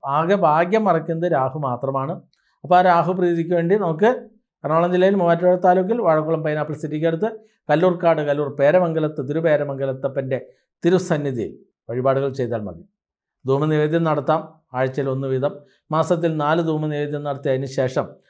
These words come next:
നിത്യവും ഒരു രൂപ നാണയം തലയ്ക്കൊഴിഞ്ഞു വെച്ച് പ്രാർത്ഥിച്ച്, "എൻ്റെ കല്ലൂർ പേരമംഗലം വാഴും നാഗരാജാവേ, എന്നെയും എൻ്റെ കുടുംബത്തെ ഒന്ന് രക്ഷപ്പെടുത്തി തരണേ" എന്ന പ്രാർത്ഥനയോട് മുന്നോട്ട് പോകുമ്പോൾ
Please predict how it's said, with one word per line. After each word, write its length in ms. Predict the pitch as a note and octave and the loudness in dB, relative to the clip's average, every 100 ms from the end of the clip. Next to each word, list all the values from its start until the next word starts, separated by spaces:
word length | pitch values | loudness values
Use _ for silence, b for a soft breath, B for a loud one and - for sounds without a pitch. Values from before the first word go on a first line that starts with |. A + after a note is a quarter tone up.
| b b | b b
നിത്യവും 280 | F3+ A3+ A3+ G#3+ | 2 4 4 4
ഒരു 100 | G3+ | 4
രൂപ 240 | G#3 G3+ G3 | 6 4 2
നാണയം 260 | F#3+ F#3 F#3 F#3 | 2 2 4 4
തലയ്ക്കൊഴിഞ്ഞു 480 | E3 D#3+ F3 E3 E3 | 2 2 0 0 -2
വെച്ച് 140 | D#3 D3+ | -2 0
പ്രാർത്ഥിച്ച്, 460 | D3 C#3 D3 B2+ G#3 - _ _ D3+ | 0 0 -6 -8 -8 -10 _ _ -4
"എൻ്റെ 120 | D#3 | 0
കല്ലൂർ 240 | D#3 D#3 D#3 D#3 | 2 2 2 2
പേരമംഗലം 500 | E3 F3+ D#3+ D#3 D3+ | 4 2 -2 -2 0
വാഴും 240 | C#3+ C#3+ C#3 C3+ | 0 0 -4 -6
നാഗരാജാവേ, 640 | C3+ D3 D3+ D3+ D#3+ G3 G#3 - _ _ | -2 2 2 4 4 2 -4 -18 _ _
എന്നെയും 220 | D3+ G3+ F3 | 0 2 2
എൻ്റെ 120 | E3 D#3+ | 0 0
കുടുംബത്തെ 340 | D#3+ E3+ E3+ D#3+ | -2 0 0 0
ഒന്ന് 100 | D3+ | 0
രക്ഷപ്പെടുത്തി 440 | C#3+ F3 F3+ D3 D3 D3 | -2 0 0 -2 -4 -2
തരണേ" 260 | B2+ A2+ - _ _ _ - | -2 -4 -12 _ _ _ -6
എന്ന 120 | F3+ G3+ | -4 2
പ്രാർത്ഥനയോട് 460 | F3 D#3 D#3+ D#3+ D3+ C3 - _ C#3+ | 2 2 -2 -4 -6 -8 -16 _ -6
മുന്നോട്ട് 260 | D3 D3 C#3 | -2 0 0
പോകുമ്പോൾ 340 | C3 C3 G#2 | -2 0 -4